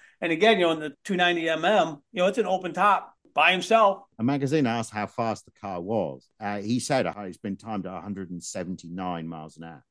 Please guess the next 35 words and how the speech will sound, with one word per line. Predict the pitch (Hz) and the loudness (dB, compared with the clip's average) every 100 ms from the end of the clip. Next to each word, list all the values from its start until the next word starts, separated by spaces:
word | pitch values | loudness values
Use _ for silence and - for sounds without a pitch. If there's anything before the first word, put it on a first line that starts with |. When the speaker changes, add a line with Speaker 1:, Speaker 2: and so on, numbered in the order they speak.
| _ | _
Speaker 1:
You | 175 | -6
know, | |
so | 170 202 | -2 0
your | 180 | 0
top | 180 214 247 | 4 8 8
speed's | - 254 247 | 4 -6 -6
increasing. | 208 - 202 240 - 135 - | -6 -10 -8 -6 -8 -12 -12
Speaker 2:
Yeah. | 107 110 87 - - | -4 -2 -2 -6 -6
Speaker 1:
No, | 240 | 0
you | 247 | 2
think, | - 254 | 2 0
"Well, | 233 208 | 0 0
oh, | 254 320 302 | 2 6 6
okay, | 285 277 | 4 2
that's | 269 269 | 0 2
not | 247 - | -2 0
so | 277 320 311 - | 2 4 4 6
fast." | 208 208 208 | 8 8 6
But, | 226 | 0
I | |
mean, | 233 220 | 0 0
you | 233 - - - | -2 -4 -14 -2
think | 311 339 | 0 2
about | 320 247 233 202 | 2 2 0 0
what | 220 | -2
they're | 226 214 | -2 -2
driving | - 196 226 233 185 | 4 4 4 0 -2
on, | 139 139 147 _ | -4 -6 -8 _
the | 180 | -6
roads | 165 220 262 196 | 0 4 4 4
they're | 202 185 170 | -4 -2 0
on, | 160 165 170 | 0 -2 -4
just | 180 - - | -6 -6 2
everything. | 202 277 240 196 170 170 156 - - | 2 4 0 0 -2 0 -4 -6 2
They're | 262 285 - | 4 2 -4